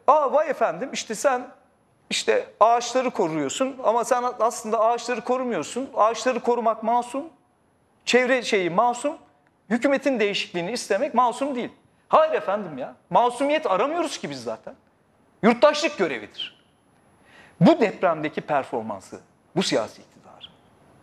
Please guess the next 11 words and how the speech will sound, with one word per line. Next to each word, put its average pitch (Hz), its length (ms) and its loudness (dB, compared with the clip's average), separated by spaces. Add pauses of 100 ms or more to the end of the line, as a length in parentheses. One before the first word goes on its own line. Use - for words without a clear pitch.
(1080)
değiştirilmeye 254 840 4
hak 302 240 -2
ediyor 139 260 -6
zaten. 104 320 -16 (760)
Bu 302 120 4
bir 285 40 4
yurttaşlık 277 540 0
görevi. 190 280 -6 (1000)
Yani 170 240 6
şey 214 220 2
demiyorum, 240 500 0